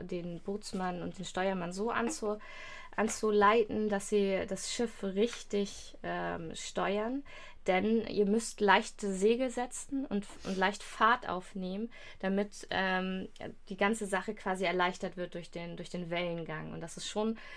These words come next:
komplizierte Navigation, das irgendwie hinzukriegen, weil ihr jetzt gerade dabei seid, quasi den Wal, während das Schiff fährt, ähm,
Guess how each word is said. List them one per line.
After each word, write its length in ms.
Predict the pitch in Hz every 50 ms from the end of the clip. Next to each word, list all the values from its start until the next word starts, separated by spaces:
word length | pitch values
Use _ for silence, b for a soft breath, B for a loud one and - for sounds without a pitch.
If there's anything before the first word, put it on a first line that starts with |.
| B B B B B - - - - - - - - - - 202
komplizierte 680 | - 262 254 247 262 254 254 - - 247 233 233 233
Navigation, 1000 | 233 226 226 214 226 214 196 196 202 - - - 220 208 220 240 262 285 311 277 -
das 200 | 220 220 - -
irgendwie 340 | - 226 240 233 - 214
hinzukriegen, 680 | 214 233 262 262 - - 233 - - 247 240 247 247 226
weil 120 | 208 202
ihr 60 | 202 208
jetzt 180 | 202 208 -
gerade 260 | - 214 202 202 202
dabei 340 | 190 190 185 - 180 185 202
seid, 200 | 196 185 185 -
quasi 220 | - 190 180 180 170
den 240 | 175 185 185 170
Wal, 340 | 165 175 180 180 180 185 185 B B B B B B B B B B B B
während 360 | - 175 185 190 208 208 202
das 180 | 175 - - -
Schiff 220 | - - 208 208 - - - - - - - -
fährt, 840 | - - - - - - 208 190 180 180 185 - - - - - - -
ähm, 560 | 185 180 175 175 170 170 170 170 170 175